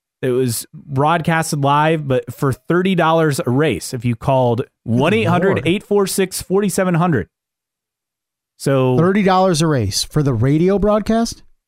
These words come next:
Speaker 1: Yes, because a lot of the races were tape delayed back in the day.
Speaker 2: That's
Speaker 1: You gotta
Speaker 2: true.
Speaker 1: remember. So
Speaker 2: That's like, when was this?
Speaker 1: In the nineties.
Speaker 2: Nineties?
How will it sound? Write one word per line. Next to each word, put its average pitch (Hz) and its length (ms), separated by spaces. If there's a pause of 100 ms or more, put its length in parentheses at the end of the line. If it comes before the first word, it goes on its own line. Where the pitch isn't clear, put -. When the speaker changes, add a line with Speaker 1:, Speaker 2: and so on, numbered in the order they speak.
(220)
Speaker 1:
Yes, 135 600 (120)
because 160 320
a 170 60
lot 170 220
of 190 60
the 175 80
races 180 320
were 135 120
tape 175 260
delayed 175 300
back 101 200
in 107 60
the 101 60
day. 95 100
Speaker 2:
That's 147 320
Speaker 1:
You 123 80
gotta 135 160
Speaker 2:
true. 139 60
Speaker 1:
remember. 156 380
So 139 440 (380)
Speaker 2:
That's 240 160
like, 214 300 (380)
when 214 180
was 262 160
this? 285 340 (800)
Speaker 1:
In 143 800
the 123 100
nineties. 120 240
Speaker 2:
Nineties? 214 460